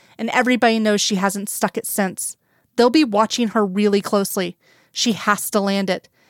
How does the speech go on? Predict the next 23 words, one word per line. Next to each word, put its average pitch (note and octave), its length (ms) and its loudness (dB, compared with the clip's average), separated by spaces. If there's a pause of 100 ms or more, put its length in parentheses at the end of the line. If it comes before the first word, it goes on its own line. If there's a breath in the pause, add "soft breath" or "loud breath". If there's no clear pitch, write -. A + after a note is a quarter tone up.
(260 soft breath)
and A3+ 240 0
do A3+ 280 0
everything B3 500 0
else G#3 220 -2
in G#3 80 -2
her G#3 120 -2
routine G#3+ 540 0 (540)
absolutely A3+ 500 0
perfect, A3+ 500 -2 (460)
or C4 80 4
she B3+ 200 2
won't A3+ 260 2
get G3 100 -4
the - 80 -4
score F#3 320 0
we F3+ 140 -2
need." F3 280 -4 (1300)
"This C4 160 2
sport E4+ 240 2
is D#4+ 120 2
infuriating," G3+ 680 2
Mulder F3 240 -2
said, F3 380 0